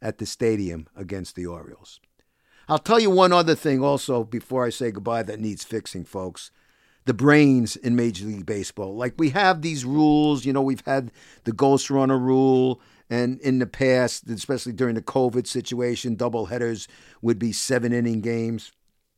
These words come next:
You, and you know how much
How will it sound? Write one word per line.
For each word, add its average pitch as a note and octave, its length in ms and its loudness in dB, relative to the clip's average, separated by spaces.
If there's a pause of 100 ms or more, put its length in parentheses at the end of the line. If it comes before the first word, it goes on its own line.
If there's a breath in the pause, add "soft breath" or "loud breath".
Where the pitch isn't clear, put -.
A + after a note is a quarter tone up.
(1400)
You, C3 200 2
and C3 200 2
you C#3 60 4
know C3+ 120 2
how C3 160 2
much B2+ 300 -2